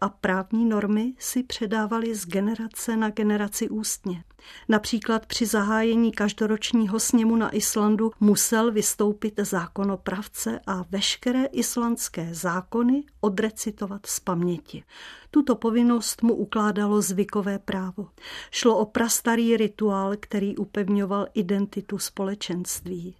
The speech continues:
Jinde zase historickou paměť udržovali písně starců.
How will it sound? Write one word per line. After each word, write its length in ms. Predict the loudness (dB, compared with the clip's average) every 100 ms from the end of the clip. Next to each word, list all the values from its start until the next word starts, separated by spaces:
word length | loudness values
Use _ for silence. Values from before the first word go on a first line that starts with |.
| -20 -18 -12 -4
Jinde 500 | 2 4 4 2 -2
zase 340 | -2 -2 -2
historickou 760 | -2 -4 -2 -2 -2 -4 -4 -4
paměť 520 | -2 -2 0 0 -4
udržovali 680 | -6 -4 -2 -2 -2 -2 -2 -6
písně 460 | -8 -4 -2 -2 -2
starců. 800 | -4 -4 -6 -6 -14 -10 -10 -10